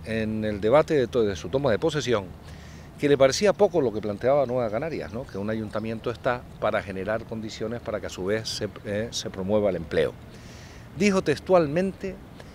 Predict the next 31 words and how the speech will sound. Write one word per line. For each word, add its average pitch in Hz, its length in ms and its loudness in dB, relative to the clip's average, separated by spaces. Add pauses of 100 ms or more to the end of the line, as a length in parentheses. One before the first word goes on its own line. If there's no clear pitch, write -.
(280)
que 135 520 2 (640)
él 190 320 4 (140)
se - 220 -2
comprometía 135 640 -2
a 151 140 2
crear 175 400 4 (260)
el 110 120 -4
empleo 107 400 0
directamente, 87 580 -8
a - 100 0
crearlo. - 520 0 (680)
Claro, 175 80 2
a 180 60 2
nosotros 151 260 0
esto 175 140 -2
nos 180 100 -4
pareció, 147 480 -2 (440)
eh, 110 400 0
sinceramente 123 520 -4
un 110 80 -6
exceso. - 400 -4 (500)
El 104 140 -2
problema 120 340 4
ahora 147 300 6
es 151 80 -2
que 135 100 -2
pasa 135 300 2
esto, 156 180 -2
no, 131 140 0
ahora 110 180 2
ocurre 147 380 -2